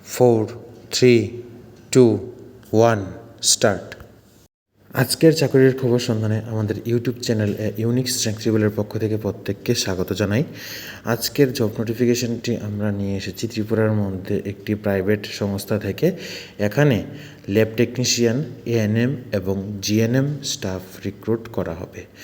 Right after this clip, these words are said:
তোমরা যারাই এই তিনটি জবের জন্য অ্যাপ্লাই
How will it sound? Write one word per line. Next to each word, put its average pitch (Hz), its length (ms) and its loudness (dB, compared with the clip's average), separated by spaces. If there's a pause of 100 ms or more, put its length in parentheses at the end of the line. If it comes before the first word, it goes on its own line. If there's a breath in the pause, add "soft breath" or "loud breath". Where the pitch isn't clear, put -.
(320 loud breath)
তোমরা 113 380 2 (120)
যারাই 104 340 4 (880 loud breath)
এই 117 200 -4
তিনটি 107 440 -2
জবের 104 340 0
জন্য 107 400 0 (120)
অ্যাপ্লাই 104 420 -2